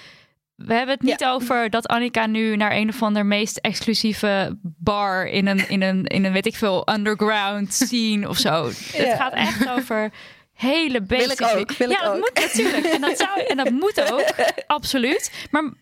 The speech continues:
Speaker 1: ja, s-,
Speaker 2: Ja.
Speaker 1: even voor de mensen die dus hier totaal geen weet van hebben. St-, sta daar eens even oprecht bij stil.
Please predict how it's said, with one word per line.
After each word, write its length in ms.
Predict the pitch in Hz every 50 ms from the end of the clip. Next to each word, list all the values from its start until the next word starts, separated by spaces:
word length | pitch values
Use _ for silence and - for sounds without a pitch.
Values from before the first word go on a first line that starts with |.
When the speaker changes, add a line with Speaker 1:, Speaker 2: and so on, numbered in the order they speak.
| _ _
Speaker 1:
ja, 240 | - 320 302 247 220 -
s-, 120 | - 220 -
Speaker 2:
Ja. 260 | 269 247 233 214 208
Speaker 1:
even 460 | 226 330 403 403 - - 294 262 254
voor 140 | - - 285
de 80 | 277 269
mensen 300 | 277 285 285 - - 240
die 140 | 233 254 226
dus 140 | 247 247
hier 240 | 214 226 240 277 269
totaal 480 | - - 277 - - 320 320 311 302 302
geen 200 | - - 262 240
weet 220 | 262 285 349 -
van 100 | - 262
hebben. 360 | 233 220 190 180 180 - - - - - - - - _ _ _ _ _ _ _ _ _ -
St-, 380 | - - - - - - - -
sta 360 | - - - - 359 392 427
daar 160 | 403 320 302
eens 100 | 302 277 294
even 280 | - 269 233 - -
oprecht 500 | - 202 190 196 226 294 330 - - -
bij 180 | - 233 226 233
stil. 420 | 208 - - 320 294 220 170 175